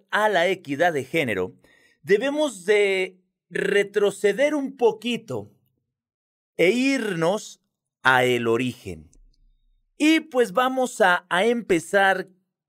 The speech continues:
con que el ocho de marzo se celebra el Día Internacional de la Mujer, un día para luchar por la igualdad, la participación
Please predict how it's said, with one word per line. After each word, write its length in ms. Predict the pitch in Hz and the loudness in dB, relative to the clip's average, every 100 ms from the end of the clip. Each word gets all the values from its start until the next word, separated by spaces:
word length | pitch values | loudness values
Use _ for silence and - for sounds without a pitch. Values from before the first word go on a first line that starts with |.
| _ | _
con 320 | - 247 240 | 2 2 2
que 320 | 220 196 196 196 | 0 2 2 0
el 260 | 165 175 | 0 2
ocho 260 | 247 269 294 | 2 0 0
de 100 | 208 | 0
marzo 400 | 165 160 151 151 | 2 0 0 -6
se 60 | 143 | -2
celebra 480 | 135 143 160 139 | -2 2 2 2
el 120 | 139 127 | 2 0
Día 120 | 160 | -2
Internacional 800 | 196 165 123 110 101 113 139 143 | -2 -6 -4 -4 -4 -2 -2 0
de 80 | |
la 100 | 120 | 0
Mujer, 440 | 101 90 - - _ _ _ _ _ - | -2 -8 -14 -20 _ _ _ _ _ -4
un 240 | 190 226 | -2 0
día 300 | 226 220 202 | 2 2 2
para 200 | 143 123 | 0 0
luchar 500 | 113 110 - 170 160 | -4 -8 -2 -2 0
por 180 | 120 117 | -4 -2
la 100 | 147 | -2
igualdad, 580 | 107 92 92 127 202 - _ _ _ | 0 -4 0 0 0 -4 _ _ _
la 300 | 127 139 147 | 0 0 2
participación 1400 | 240 254 247 175 - 226 - 123 - 151 127 117 147 | 0 0 -4 -14 -8 -6 0 -2 -2 0 0 0 -6